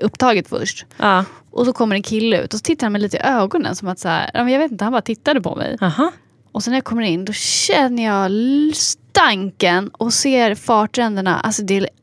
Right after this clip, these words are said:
Speaker 1: jag höll på att kräkas. Så var jag så här, men jag måste gå in. Så bara, Hellan, kom igen nu, skärp dig, du har en podd om bajs. Skärp dig, du klarar det här. Och alltså, jag fick, du vet, jag fick kvällningar. Så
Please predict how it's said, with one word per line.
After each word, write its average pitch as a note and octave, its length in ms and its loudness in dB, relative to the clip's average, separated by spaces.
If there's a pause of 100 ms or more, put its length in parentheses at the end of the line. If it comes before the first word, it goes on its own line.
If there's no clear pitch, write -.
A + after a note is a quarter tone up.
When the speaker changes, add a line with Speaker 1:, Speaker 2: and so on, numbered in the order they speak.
(120)
Speaker 1:
jag B3 100 2
höll B3 140 4
på C4 100 0
att - 60 -4
kräkas. - 500 -4 (260)
Så - 140 -16
var - 20 4
jag A3 100 0
så G#3 40 0
här, F3+ 60 0
men F#3 100 -2
jag F3 140 0
måste A3 200 -2
gå F#3 120 2
in. D3+ 140 -2
Så - 60 -10
bara, C3+ 120 0
Hellan, F#3+ 220 -2
kom G3 140 -4
igen F3+ 80 0
nu, F#3 60 -6
skärp A#3+ 300 0
dig, A3 80 0
du G#3 80 2
har F#3+ 100 2
en F3+ 80 0
podd G#3 240 2
om F3+ 100 0
bajs. E3+ 300 0
Skärp G3 560 0
dig, F#3 200 4
du F#3 120 -2
klarar B3 340 4
det A#3+ 60 4
här. G3+ 200 2 (360)
Och - 340 -4 (120)
alltså, A#3+ 220 2
jag G#3 200 2
fick, - 140 0
du A#3+ 60 2
vet, G#3+ 220 0
jag G#3 120 0
fick - 180 -2
kvällningar. B3 460 0
Så - 80 -6